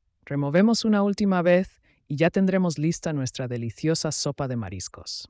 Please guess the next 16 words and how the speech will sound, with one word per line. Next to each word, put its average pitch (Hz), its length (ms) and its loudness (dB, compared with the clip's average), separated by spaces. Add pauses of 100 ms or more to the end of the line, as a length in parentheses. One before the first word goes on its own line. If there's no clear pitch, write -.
Nuestra 180 440 4
recomendación. 117 920 -4 (600)
Recomendamos 165 720 4
servir 185 340 2
esta 190 200 0
sopa 175 320 2
de 160 80 4
mariscos 139 520 -2
bien 147 220 2
caliente, 117 680 -4 (120)
ideal 151 440 2
para 139 220 0
los 120 200 -2
meses 139 340 -2
de 117 80 -6
invierno. 107 580 -8